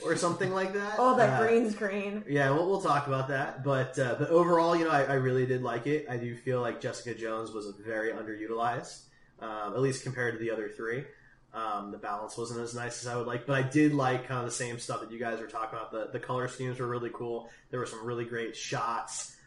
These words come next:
Speaker 1: Um, you know, so the, the production value was really great up until kind of towards the end,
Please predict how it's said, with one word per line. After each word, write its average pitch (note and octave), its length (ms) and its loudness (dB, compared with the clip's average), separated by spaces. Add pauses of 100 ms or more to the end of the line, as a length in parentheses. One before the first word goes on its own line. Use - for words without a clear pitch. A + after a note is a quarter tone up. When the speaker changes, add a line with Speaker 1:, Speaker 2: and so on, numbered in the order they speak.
(140)
Speaker 1:
Um, G#2 600 -8
you B2 140 -4
know, A2 240 -6
so B2+ 200 -2
the, A2+ 140 -6
the C3 100 -8
production F3 480 0
value D3 320 6
was B2 140 0
really C#3+ 240 0
great B2+ 260 0
up A#2 140 -6
until A2 600 -6
kind A2+ 160 -10
of G2+ 120 -12
towards G#2+ 200 -6
the G#2+ 140 -10
end, G#2 300 -8